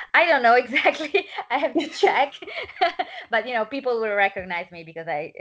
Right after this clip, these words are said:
Speaker 1: I write all over, you know, the place that I work with women, that I'm a coach. So,
Speaker 2: Yes.
Speaker 1: uh, you will find me online on Facebook, LinkedIn, and on Pinterest.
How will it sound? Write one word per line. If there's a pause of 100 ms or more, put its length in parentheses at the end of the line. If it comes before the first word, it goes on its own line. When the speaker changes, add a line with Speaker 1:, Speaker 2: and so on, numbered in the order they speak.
(140)
Speaker 1:
I
write
all
over,
you
know,
the
place
that
I
work (220)
with
women,
that
I'm
a
coach.
So,
Speaker 2:
Yes.
Speaker 1:
uh,
you
will
find
me
online
on
Facebook,
LinkedIn,
and
on
Pinterest.